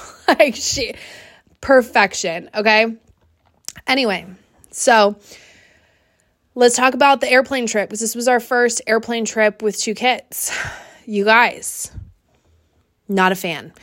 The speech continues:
It wasn't bad. So it was only an hour and a half. Casey slept the whole way there. Kevin only got antsy the last half hour, but it definitely made me realize, like, anything longer than that,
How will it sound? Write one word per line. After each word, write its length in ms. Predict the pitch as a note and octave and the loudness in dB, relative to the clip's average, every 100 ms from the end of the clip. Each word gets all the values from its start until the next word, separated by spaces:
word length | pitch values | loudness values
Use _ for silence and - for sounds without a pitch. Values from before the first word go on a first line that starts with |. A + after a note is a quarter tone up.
| - _ | -20 _
It 140 | - D4+ | -2 4
wasn't 340 | D#4+ F4 G#4 | 4 4 0
bad. 200 | D#4+ - | -2 -2
So 120 | - | -2
it 40 | D#4 | -2
was 100 | D4+ | 0
only 260 | D4+ F#4 | 0 0
an 60 | F4+ | -2
hour 120 | B3 | -2
and 100 | B3+ | -2
a 20 | |
half. 260 | A3 F#3+ F#3 | -2 -2 -4
Casey 360 | - B3+ B3 D#4 | -6 -8 -6 -6
slept 280 | C#4 C4+ | -4 -4
the 60 | B3 | -2
whole 160 | A3+ A3 | -2 0
way 140 | A3 | 0
there. 360 | G3 F#3 F3+ F#3 | 0 0 -2 -4
Kevin 380 | - B3+ B3+ D4+ | -6 -6 -6 -6
only 240 | C4+ C4+ | -8 -4
got 200 | B3+ A#3 | -2 -2
antsy 360 | G#3 G#3 G#3+ G#3 | -4 -6 -6 -4
the 60 | |
last 280 | F#3+ F3+ - | -2 -2 -4
half 200 | F#3+ F#3 | -6 -4
hour, 240 | F3 F#3 | -2 -2
but 120 | F#3+ G3 | -2 -4
it 100 | G3 | -2
definitely 400 | G3 A#3 A3 A#3 | -2 -2 -6 -4
made 120 | G#3+ | -4
me 140 | G3+ | -4
realize, 400 | F#3+ F3+ F3+ F3+ | -4 -2 -2 -4
like, 200 | F#3 F3 - | -6 -8 -8
anything 480 | G#3+ G#3+ A3 A#3 G3+ | -6 -6 -6 -6 -4
longer 440 | F3 F#3 G#3 A#3+ | -4 -4 -4 -4
than 160 | B3+ C#4+ | -4 -4
that, 320 | D4 D4+ D4 | 0 0 -2